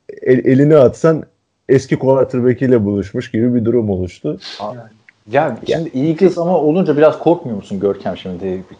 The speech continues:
Speaker 2: Adamlar gittiler Jalen Reagor'ı aldılar, işte Justin Fields, ay şey,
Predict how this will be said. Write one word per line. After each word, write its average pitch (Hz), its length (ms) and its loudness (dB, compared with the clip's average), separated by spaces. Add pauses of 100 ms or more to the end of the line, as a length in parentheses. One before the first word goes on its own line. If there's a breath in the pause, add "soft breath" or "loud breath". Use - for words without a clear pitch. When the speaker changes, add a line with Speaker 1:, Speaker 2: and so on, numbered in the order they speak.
(160)
Speaker 2:
Adamlar 127 580 2 (600)
gittiler 131 320 2
Jalen 123 400 2
Reagor'ı 117 300 4
aldılar, 107 520 2
işte 104 340 -8 (260)
Justin 110 360 -4
Fields, 101 340 -8 (180)
ay 104 180 -2
şey, 104 240 -2